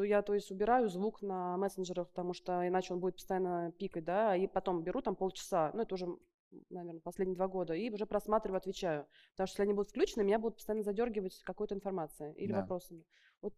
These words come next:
Speaker 1: вот этот момент, да, есть такое.
Speaker 2: Окей. Ну вот, а, и, соответственно, вот,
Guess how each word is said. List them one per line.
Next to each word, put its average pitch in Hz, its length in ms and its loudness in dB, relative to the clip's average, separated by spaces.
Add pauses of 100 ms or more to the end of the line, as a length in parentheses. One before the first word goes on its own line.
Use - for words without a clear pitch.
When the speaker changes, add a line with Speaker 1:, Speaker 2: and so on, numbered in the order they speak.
(120)
Speaker 1:
вот - 180 -6
этот 254 160 -2
момент, 214 320 2
да, 160 200 0
есть 180 260 -4
такое. 180 300 -6
Speaker 2:
Окей. 180 100 -8 (440)
Ну 131 120 2
вот, 113 200 2 (160)
а, 107 520 4
и, - 80 -4
соответственно, 110 680 0
вот, 123 280 0